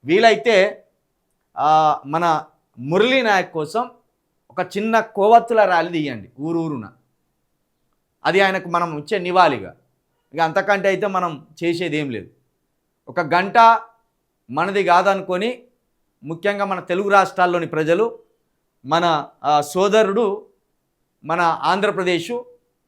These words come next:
ఆంధ్రప్రదేశ్ అయినా మన తెలుగువాడు. ఇప్పుడు యుద్ధం వచ్చే సమయం కాబట్టి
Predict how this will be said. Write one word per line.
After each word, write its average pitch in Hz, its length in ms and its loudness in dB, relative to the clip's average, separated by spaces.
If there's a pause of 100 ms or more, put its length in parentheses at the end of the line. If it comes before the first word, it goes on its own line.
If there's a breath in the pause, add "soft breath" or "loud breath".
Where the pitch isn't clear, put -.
(680)
ఆంధ్రప్రదేశ్ 208 680 0
అయినా 202 200 -2
మన 196 160 -4
తెలుగువాడు. 180 760 0 (760)
ఇప్పుడు 175 160 -4
యుద్ధం 180 460 4
వచ్చే 214 260 -2
సమయం 196 360 -4
కాబట్టి 180 720 0